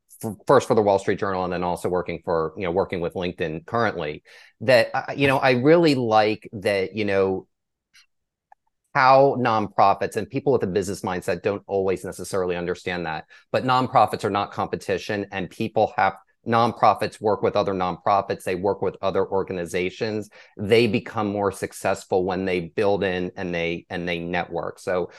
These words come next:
I really thank you for, you know, stating and sharing, you know, sharing how important it is to deal with organizations like the police department and then as well as some other, other crisis services that allow people to get back on their feet.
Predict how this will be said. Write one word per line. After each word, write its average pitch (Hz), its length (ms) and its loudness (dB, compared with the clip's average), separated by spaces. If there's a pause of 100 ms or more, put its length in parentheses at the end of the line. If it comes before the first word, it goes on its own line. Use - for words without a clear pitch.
(140)
I 107 60 0
really 110 320 6 (100)
thank 101 280 -2
you 98 120 0
for, 90 420 2
you 92 80 -2
know, 87 140 0
stating 92 580 0
and 85 120 -4
sharing, 87 680 -2 (360)
you 117 100 0
know, 98 120 2
sharing 107 420 2
how 104 160 2
important 98 440 0
it - 20 0
is 90 120 -2
to 101 100 -6
deal 95 240 2
with 90 100 2
organizations 90 640 -2
like 92 140 -2
the 90 80 -6
police 87 320 -6
department 90 480 -4
and 90 140 -4
then 87 200 -6
as 92 180 -4
well 92 180 2
as 85 100 -4
some 92 200 -6
other, 90 440 2 (340)
other 107 200 4
crisis 95 480 0
services 87 560 -2
that 90 120 0
allow 85 280 4
people 87 320 -6
to 82 60 -6
get 78 140 -6
back 80 220 -6
on 85 100 -6
their 78 140 -12
feet. - 400 -12